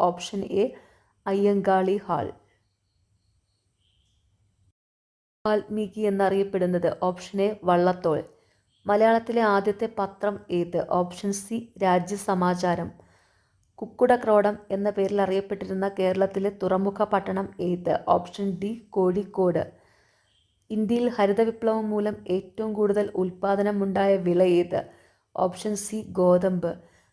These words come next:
കേരളത്തിൻ്റെ ഔദ്യോഗിക മത്സ്യം ഏത്? ഓപ്ഷൻ ബി, കരിമീൻ. ചാന്ദ്രയാൻ രണ്ട് വിക്ഷേപിക്കപ്പെട്ടതെന്ന്? ഓപ്ഷൻ ഡി, രണ്ടായിരത്തി പത്തൊൻപത് ജൂലൈ ഇരുപത്തിരണ്ട്.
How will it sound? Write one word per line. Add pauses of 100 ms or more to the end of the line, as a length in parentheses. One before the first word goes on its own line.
(140)
കേരളത്തിൻ്റെ
ഔദ്യോഗിക
മത്സ്യം
ഏത്?
ഓപ്ഷൻ
ബി,
കരിമീൻ. (560)
ചാന്ദ്രയാൻ
രണ്ട്
വിക്ഷേപിക്കപ്പെട്ടതെന്ന്?
ഓപ്ഷൻ
ഡി, (440)
രണ്ടായിരത്തി
പത്തൊൻപത്
ജൂലൈ
ഇരുപത്തിരണ്ട്.